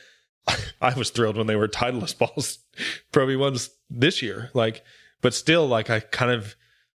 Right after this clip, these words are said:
just do your work and leave. Just because the ball range balls are great, don't just exhaust yourself. But I'll always think of myself in a way not worthy. I'm not,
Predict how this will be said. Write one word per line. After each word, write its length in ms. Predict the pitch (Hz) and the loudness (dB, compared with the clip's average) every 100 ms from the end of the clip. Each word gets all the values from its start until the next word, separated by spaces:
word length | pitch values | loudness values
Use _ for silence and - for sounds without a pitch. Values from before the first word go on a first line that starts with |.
| _ | _
just 220 | - 175 | -4 0
do 80 | 165 | 2
your 140 | 165 | 2
work 180 | 135 131 | 2 0
and 140 | 120 101 | 0 2
leave. 360 | 120 98 104 | 0 0 -6
Just 180 | 98 120 | -6 -2
because 220 | 147 139 | 0 0
the 80 | 110 | -2
ball 200 | 104 107 | 0 2
range 240 | 101 117 117 | 2 0 0
balls 160 | 85 | -2
are 60 | 92 | -4
great, 220 | 95 98 | -4 -2
don't 220 | 104 107 | -2 -2
just 220 | - 104 | -2 -2
exhaust 460 | 107 95 101 107 - | -2 -2 0 0 0
yourself. 400 | 113 - 101 104 | -2 -2 -4 0
But 200 | 127 117 - - - _ _ _ _ _ | -2 -2 -6 -20 -20 _ _ _ _ _
I'll 140 | 139 | 0
always 340 | 160 175 220 226 | 2 2 2 2
think 200 | 185 175 | -2 0
of 100 | 156 | 0
myself 460 | 135 123 139 123 | 2 2 0 0
in 80 | 123 | 2
a 80 | 110 | 2
way 560 | 101 101 104 117 135 131 _ _ _ _ _ | 2 2 2 0 -2 -8 _ _ _ _ _
not 460 | 107 107 107 123 | -2 2 2 0
worthy. 400 | 113 117 120 131 - | 0 0 2 -2 0
I'm 180 | 123 131 | -2 0
not, 280 | 123 120 | -2 -2